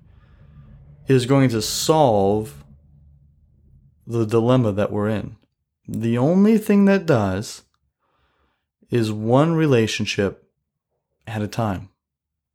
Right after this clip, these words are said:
One healed relationship, one functional relationship, one relationship where the rules of the game are this. Treat others the way that you want to be treated.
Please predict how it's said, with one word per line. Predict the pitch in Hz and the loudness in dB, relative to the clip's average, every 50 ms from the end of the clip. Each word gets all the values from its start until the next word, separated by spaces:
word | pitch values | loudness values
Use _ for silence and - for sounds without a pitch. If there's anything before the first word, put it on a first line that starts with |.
| _ _ - | _ _ -8
One | 113 110 113 127 139 160 180 | -4 0 2 4 4 4 2
healed | 175 147 135 156 160 165 165 | 0 0 0 0 2 2 2
relationship, | 160 170 156 135 127 127 127 - - 131 - - 139 139 - | 2 2 2 2 2 2 0 -2 -4 -2 -2 -2 -2 -2 -2
one | - 113 117 117 113 | -2 -2 -2 -2 -2
functional | 117 - - 127 127 143 139 - - 151 147 | -4 -4 -2 0 0 0 0 -2 -2 -2 0
relationship, | 143 143 123 110 104 107 101 - 107 107 - - 107 107 - - _ _ _ _ _ _ _ _ _ _ _ | 0 2 2 2 0 0 -2 -4 -6 -6 -4 -2 -2 -2 -4 -8 _ _ _ _ _ _ _ _ _ _ _
one | - 120 123 123 147 156 | -2 0 2 2 4 4
relationship | 147 143 135 123 120 117 120 - 120 113 - - 120 113 107 107 - _ _ _ _ _ | 4 4 4 4 2 0 0 -2 -4 -2 -2 0 0 0 -2 -2 -8 _ _ _ _ _
where | - 113 113 113 107 | -8 -4 -2 -2 0
the | 101 101 | -2 -2
rules | 98 95 101 110 123 135 143 151 151 147 | -4 -4 0 0 2 2 4 4 4 2
of | 151 143 | 2 2
the | 147 | 2
game | 135 123 117 113 110 110 113 | 0 2 2 2 2 2 2
are | 110 107 | 0 0
this. | 101 104 92 85 82 - - - - - _ _ _ _ _ _ _ _ _ _ _ _ _ _ _ _ _ _ _ _ _ _ _ _ _ _ _ _ _ - | 0 0 0 -2 -4 -8 -10 -12 -14 -18 _ _ _ _ _ _ _ _ _ _ _ _ _ _ _ _ _ _ _ _ _ _ _ _ _ _ _ _ _ -12
Treat | - - 127 131 147 | -4 2 4 4 4
others | 127 117 120 104 104 95 95 104 110 - - - _ _ _ _ _ _ _ _ _ _ _ _ _ _ _ _ _ _ _ _ _ _ _ _ _ _ _ _ _ _ _ _ _ _ _ _ - | 4 4 2 2 2 2 0 -2 -4 -8 -14 -18 _ _ _ _ _ _ _ _ _ _ _ _ _ _ _ _ _ _ _ _ _ _ _ _ _ _ _ _ _ _ _ _ _ _ _ _ -8
the | - 117 110 | -4 -2 0
way | 104 104 101 | 2 2 2
that | 98 - | 2 2
you | - 104 101 | 0 0 0
want | 98 101 98 | 0 0 0
to | 98 | 0
be | 98 101 | 0 -2
treated. | 98 - - 135 127 104 92 - | -2 0 0 0 0 0 -2 -6